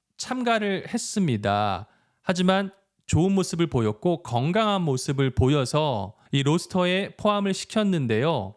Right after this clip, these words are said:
데이브 로버츠 감독은 인터뷰를 통해 허슨을 로스터에 포함시키는 건 no brainer, 그러니까 생각하지 않아도 아주 당연한 일이다라고 시원하게 이야기를 했습니다.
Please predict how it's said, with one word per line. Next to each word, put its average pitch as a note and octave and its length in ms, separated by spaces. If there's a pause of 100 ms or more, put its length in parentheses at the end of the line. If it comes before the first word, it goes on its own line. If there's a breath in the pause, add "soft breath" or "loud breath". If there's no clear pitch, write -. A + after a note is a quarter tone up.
(100)
데이브 G3 300
로버츠 F3+ 380
감독은 D#3+ 500
인터뷰를 E3 560
통해 C3+ 600 (340 soft breath)
허슨을 C#3+ 800 (200)
로스터에 E3+ 480
포함시키는 G#3+ 800
건 C3 360 (340)
no D#3 320
brainer, C#3 760 (220)
그러니까 C3+ 600 (320 loud breath)
생각하지 C#4 680
않아도 D#3+ 540 (160)
아주 F3 240
당연한 A#3 520
일이다라고 D3 920
시원하게 F3 880
이야기를 A#2+ 680
했습니다. B2 800